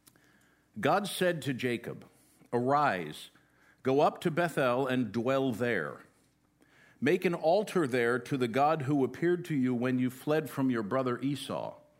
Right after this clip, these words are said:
So Jacob said to his household and to all who were with him, "Put away the foreign gods that are among you and purify yourselves and change your garments.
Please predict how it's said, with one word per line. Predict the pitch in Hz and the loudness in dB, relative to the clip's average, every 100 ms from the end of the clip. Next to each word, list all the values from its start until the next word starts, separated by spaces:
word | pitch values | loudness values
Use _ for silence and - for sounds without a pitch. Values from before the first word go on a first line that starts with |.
| _ _ _ _ _ _ _ _ _ _ | _ _ _ _ _ _ _ _ _ _
So | - 147 151 165 | -4 0 2 2
Jacob | 156 160 151 120 | 0 0 -2 -2
said | - 175 139 | 0 0 2
to | 139 | 2
his | 127 101 | 2 2
household | 165 202 127 98 107 127 | 0 0 -2 -2 -2 -2
and | 120 123 | -2 0
to | 143 139 | 0 2
all | 151 170 | 2 2
who | 156 | 2
were | 139 131 | 0 0
with | 131 185 | 0 -2
him, | - 87 117 - _ _ _ _ - | -4 -6 -6 -12 _ _ _ _ -2
"Put | 190 | 2
away | 214 202 208 | 4 4 2
the | 175 | 0
foreign | - 180 180 160 | -2 0 2 2
gods | 147 165 185 139 | 2 2 0 -2
that | 131 | -2
are | 110 | 0
among | 101 92 85 | -2 -2 -2
you | 80 104 123 | -2 -2 -2
and | 120 | -2
purify | - 180 220 - 123 | 0 0 0 0 -2
yourselves | 107 95 - 104 110 131 | -2 -6 -4 -2 0 -2
and | 123 | -4
change | - 147 170 156 | -2 -2 0 -2
your | 120 | -2
garments. | 131 156 139 69 - - | -2 -2 -2 -6 -12 -20